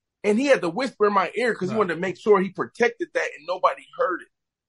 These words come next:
Speaker 1: And I was like, "This is why we need to continue to tell stories. And this is why, you know,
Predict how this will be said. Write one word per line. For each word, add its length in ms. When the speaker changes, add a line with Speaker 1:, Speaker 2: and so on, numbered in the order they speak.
Speaker 1:
And 120
I 80
was 80
like, 260
"This 240
is 180
why 600
we 140
need 160
to 80
continue 360
to 80
tell 220
stories. 420
And 100
this 200
is 120
why, 460
you 120
know, 320